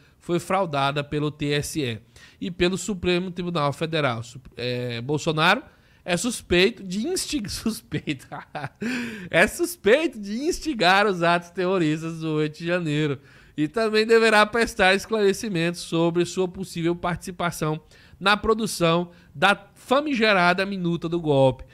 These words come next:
além da inação em relação aos acampamentos golpistas e a sua viagem aos States antes do ataque.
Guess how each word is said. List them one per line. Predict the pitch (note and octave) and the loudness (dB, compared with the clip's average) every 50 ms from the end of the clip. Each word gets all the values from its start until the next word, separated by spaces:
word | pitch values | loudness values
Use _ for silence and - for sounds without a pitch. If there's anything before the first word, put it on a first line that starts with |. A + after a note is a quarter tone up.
| - - - _ - | -20 -20 -20 _ 0
além | - F3 F3 E3+ E3+ F3+ G3 G#3 G#3 | 2 4 4 6 6 4 4 4 2
da | F#3+ F#3 F#3+ | 0 0 0
inação | G3 G3+ G#3 G3+ G3 E3+ - - E3 D#3+ E3 E3+ F3 F#3 F3 _ _ - - - | 0 0 0 -2 -2 -4 -4 -2 0 2 2 2 0 -4 -6 _ _ -20 -16 -8
em | - G3 | -2 0
relação | F3 F#3 F#3+ G3 G3 F#3 E3 - - E3 D#3 D#3+ | 2 2 4 4 4 2 2 0 -2 -2 0 0
aos | D#3+ E3 D#3+ E3 | 0 0 0 -2
acampamentos | D#3+ D#3 D#3+ D#3+ D3+ D#3+ D3+ C#3 C#3 C#3+ C#3 - | -4 -4 -4 -8 -6 -6 -4 -4 -4 -6 -6 -8
golpistas | C#3 D#3 D#3+ C3+ - - B2+ B2 B2 - C3+ C3 B2 | -6 -4 -4 -4 -4 -6 -6 -6 -6 -6 -8 -8 -6
e | C3+ | -6
a | C#3 C3 | -6 -6
sua | - - D3 C#3 | -4 -4 -6 -4
viagem | C#3+ E3 D3 B2+ B2 B2+ B2+ B2+ C#3 - _ - | -4 -4 -4 -2 -2 -4 -4 -6 -8 -12 _ -4
aos | - C#4 D4 C4+ B3 | 0 0 0 0 0
States | A3 - - - D#3 D#3 D3 C#3+ - - _ _ _ _ _ _ _ _ _ - - | -4 -6 -2 -2 0 0 -2 -4 -8 -20 _ _ _ _ _ _ _ _ _ -8 -4
antes | D#3 D#3 D#3 D3 D3+ D#3 D3 C#3+ | -2 -2 -2 -4 -6 -10 -12 -8
do | C3 C#3 D3+ | -6 -4 -4
ataque. | D#3 C#3+ - - A#2+ A#2 - - _ _ | -4 -4 -6 -10 -16 -16 -16 -20 _ _